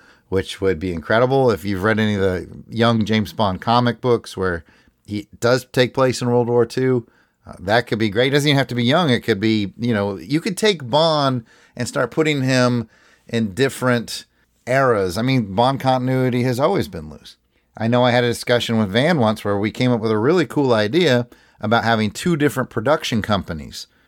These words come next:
working on Bond, and each production company gets four years to make its movie. One of them continues to tell modern Bond stories of Bond in the modern age, you know, as of,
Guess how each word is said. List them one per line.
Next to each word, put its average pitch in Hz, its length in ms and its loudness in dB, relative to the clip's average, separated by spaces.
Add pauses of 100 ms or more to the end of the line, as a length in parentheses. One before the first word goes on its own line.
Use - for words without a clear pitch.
(180)
working 113 440 2
on 87 240 0
Bond, 85 360 0
and 98 160 -4
each 147 260 -2
production 139 420 0
company 113 320 0
gets 117 240 -2
four 127 280 2
years 107 360 2
to - 80 -4
make 95 260 -2
its - 140 -10
movie. 151 420 -2 (360)
One 139 220 2
of 139 60 2
them 123 140 2
continues 113 520 -2
to 98 80 -10
tell 101 240 0
modern 104 500 0
Bond 92 300 0
stories 87 400 -4
of 87 160 -6
Bond 104 400 0 (400)
in 117 220 0
the 104 60 2
modern 110 600 2
age, 98 460 -4
you 95 80 -4
know, 92 200 -2
as 95 360 -2
of, 98 460 -2